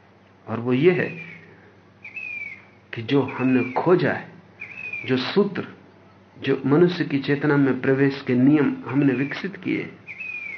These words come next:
अगर तुम उन्हें छोड़ना भी चाहो, तो छोड़ने के पहले किसी को सौंप देना, इतना कम से कम कर जाना। लेकिन ध्यान रहे, तुम सौंप वही सकते हो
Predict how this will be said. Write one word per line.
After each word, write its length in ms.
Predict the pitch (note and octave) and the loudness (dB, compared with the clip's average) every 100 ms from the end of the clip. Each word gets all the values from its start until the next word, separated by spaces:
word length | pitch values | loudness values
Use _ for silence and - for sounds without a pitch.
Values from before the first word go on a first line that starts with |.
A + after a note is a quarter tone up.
| - - - - - - - - - - | -18 -20 -20 -20 -20 -20 -16 -14 -12 -4
अगर 240 | F3+ F#3+ A3+ | 0 2 2
तुम 220 | - A3+ | 4 4
उन्हें 240 | A#3 A#3 | 6 4
छोड़ना 420 | - G#3 A3 A3 G3 | 4 4 6 8 8
भी 180 | D#3 C#3 | 6 4
चाहो, 340 | C#3 C3+ B2+ | 2 2 0
तो 140 | C3 | -2
छोड़ने 500 | C3+ - D3+ D#3+ D#3 | -6 -4 0 4 4
के 120 | C3+ C3+ | 2 -2
पहले 400 | - C#3 C#3+ C3+ | 0 2 2 0
किसी 300 | B2+ - C3 | -2 -6 -6
को 140 | A#2+ | -6
सौंप 400 | - - C#3 D3 - | -8 -4 -4 -4 -4
देना, 280 | A2 G2 - - - - - - - - - - - _ _ _ _ _ _ - | -4 -4 -10 -16 -20 -20 -20 -20 -20 -20 -20 -20 -20 _ _ _ _ _ _ -4
इतना 280 | D#3+ G3+ G#3+ | 2 6 6
कम 180 | - G#3+ | 6 2
से 120 | G#3+ | 2
कम 180 | G#3+ G#3 | 2 2
कर 160 | E3 - | 2 -2
जाना। 300 | - - - - - - _ _ _ _ _ _ _ _ - - - - - - - - - - - | -4 -6 -10 -16 -20 -20 _ _ _ _ _ _ _ _ -20 -20 -18 -16 -18 -20 -20 -20 -20 -20 -6
लेकिन 320 | C3 C#3+ C#3+ | -2 4 6
ध्यान 280 | C3 D3 F3+ | 8 6 6
रहे, 200 | C#3 B2+ B2+ - - - - | 4 4 0 -10 -20 -18 -2
तुम 160 | D#3 D3 | 0 0
सौंप 480 | - - E3 F3+ E3 | -2 2 4 4 2
वही 260 | B2 E3+ | 2 2
सकते 380 | G3 F3+ F3+ F3+ | 2 -2 0 2
हो 140 | F#3 | 2